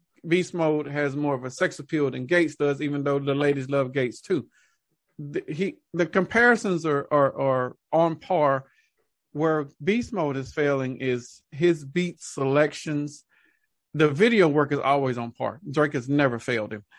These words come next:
uh, regardless of whatever the beats and or the subject matter was in the song. It's video, his,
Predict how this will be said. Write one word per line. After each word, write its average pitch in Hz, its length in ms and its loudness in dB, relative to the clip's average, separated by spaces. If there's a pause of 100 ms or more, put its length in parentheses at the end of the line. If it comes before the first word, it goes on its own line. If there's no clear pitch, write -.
(240)
uh, 120 240 0
regardless 139 540 2
of 139 80 -2
whatever 127 340 0
the 120 120 -4
beats 143 580 -4
and 135 220 -2
or 131 160 0
the 123 200 -4
subject 131 360 -4
matter 123 240 -2
was 117 280 -6
in 113 140 -8
the 110 60 -10
song. 120 380 -4
It's - 360 -8 (240)
video, 180 680 4
his, 165 240 -2